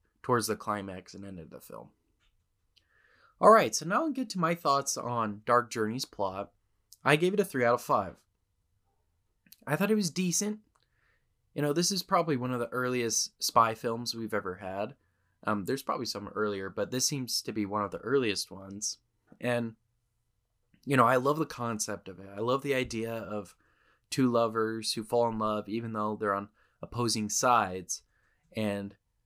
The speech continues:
you know, it makes for great drama, but honestly, I don't think it was executed very well. It was pretty bland and pretty boring. And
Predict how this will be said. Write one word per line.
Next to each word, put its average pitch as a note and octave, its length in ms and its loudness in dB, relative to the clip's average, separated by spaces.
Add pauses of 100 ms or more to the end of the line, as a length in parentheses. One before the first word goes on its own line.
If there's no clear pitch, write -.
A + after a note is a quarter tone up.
(400)
you C3 80 2
know, A2 100 2
it A2+ 60 0
makes C3+ 180 -2
for C3 140 0
great A#2 240 -2
drama, A2+ 400 0
but G2+ 340 -6 (140)
honestly, C#3+ 600 0 (680)
I B2 60 2
don't C#3+ 200 2
think D3 140 -4
it C#3+ 60 -6
was B2 160 -6
executed G2+ 640 -6 (100)
very F#2+ 280 -6
well. F#2 400 -12 (320)
It B2+ 40 -2
was A#2+ 120 -4
pretty C3 320 -2
bland A2+ 500 -6
and A#2 180 -10
pretty G#2 280 -8
boring. F#2+ 460 -4 (840)
And A2+ 280 0